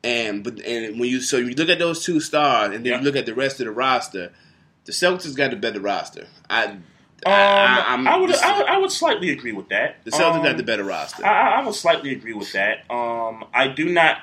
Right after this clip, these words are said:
Speaker 2: however, I, I don't think that it's, I don't think the gap is wide as maybe somebody else might perceive it to be.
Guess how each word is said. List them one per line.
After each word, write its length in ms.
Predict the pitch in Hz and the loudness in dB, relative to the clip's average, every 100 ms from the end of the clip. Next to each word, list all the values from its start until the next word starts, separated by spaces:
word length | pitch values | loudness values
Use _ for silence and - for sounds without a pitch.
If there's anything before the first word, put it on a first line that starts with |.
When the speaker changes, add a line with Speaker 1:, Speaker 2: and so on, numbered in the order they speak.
| - | -6
Speaker 2:
however, 680 | 147 147 151 139 135 123 - | -2 0 0 -2 -4 -4 -4
I, 240 | 120 123 - | -4 -2 -2
I 180 | 110 117 - | -2 -4 -6
don't 280 | 131 143 - - | -6 -6 -10 -10
think 300 | 127 117 - | -10 -10 -4
that 320 | 113 107 101 - | -2 -2 -4 -10
it's, 500 | 98 95 - - - - - | -12 -12 -12 -12 -12 -14 -6
I 40 | 131 | -4
don't 140 | 139 | -4
think 180 | 139 135 | -8 -12
the 60 | 101 | -12
gap 480 | - 110 113 - | 0 2 2 0
is 260 | 113 98 95 92 | -10 -12 -14 -10
wide 640 | 92 104 117 131 147 156 _ _ _ _ _ _ - | -4 -2 0 -2 -6 -10 _ _ _ _ _ _ -2
as 960 | 117 110 104 101 98 98 - - - - _ | 0 0 -2 -6 -10 -12 -12 -12 -12 -16 _
maybe 440 | 104 110 104 104 | -6 -6 -8 -12
somebody 520 | 104 - 107 104 101 104 | -12 -10 -6 -6 -4 -4
else 280 | 104 - | -4 -8
might 260 | 104 104 98 - | -6 -6 -6 -10
perceive 440 | - 98 - 117 | -16 -10 -8 -8
it 100 | 123 | -8
to 100 | - | -10
be. 360 | 131 135 131 135 | -8 -6 -6 -8